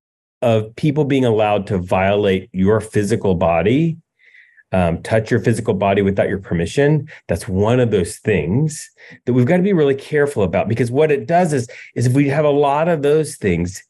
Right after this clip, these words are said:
and they build up, then our place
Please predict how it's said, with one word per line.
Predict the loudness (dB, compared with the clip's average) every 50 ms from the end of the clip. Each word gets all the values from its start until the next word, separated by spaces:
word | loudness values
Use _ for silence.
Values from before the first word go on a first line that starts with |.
| -2
and | 0 2 2
they | 2
build | 0 2 2 2 2 2 2
up, | 0 0 0 0 -2 -4 -6 _ -20 -20 -20 -20 -18 -8 -2
then | 0 2 2 2 0 -4 _ _ _ _ 0
our | 0 0 0
place | -2 -2 0 2 2 2 0 -4 -12 -16